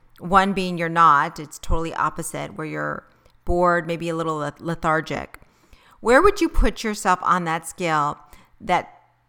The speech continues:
that tells you that you are performing at a great level? You feel really good, you're excited, maybe you are a little anxious, but it's a good excitement.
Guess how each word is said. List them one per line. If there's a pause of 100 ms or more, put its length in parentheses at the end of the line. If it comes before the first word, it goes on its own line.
that
tells
you
that
you
are
performing (480)
at
a
great
level?
You
feel
really
good, (280)
you're
excited,
maybe
you
are
a
little
anxious,
but
it's
a
good
excitement.